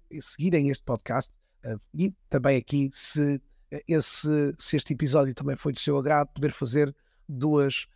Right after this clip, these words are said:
duas, eh, opções, duas ações finais. Uma, eh, deixar-nos aqui uma pequenino testemunho, uma vez aqui com as recomendações, seja no Spotify,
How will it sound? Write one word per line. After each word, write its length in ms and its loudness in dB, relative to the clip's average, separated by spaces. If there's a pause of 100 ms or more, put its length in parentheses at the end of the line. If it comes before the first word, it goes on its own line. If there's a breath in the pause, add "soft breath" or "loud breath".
(160)
duas, 560 0
eh, 280 0 (100)
opções, 580 2
duas 260 0
ações 300 0
finais. 460 0
Uma, 380 2 (360)
eh, 140 0
deixar-nos 640 2
aqui 380 0 (240)
uma 340 0
pequenino 440 2
testemunho, 540 0
uma 160 -8
vez 400 -4 (200)
aqui 220 -4
com 120 -2
as 80 -2
recomendações, 680 0
seja 220 0
no 100 4
Spotify, 680 0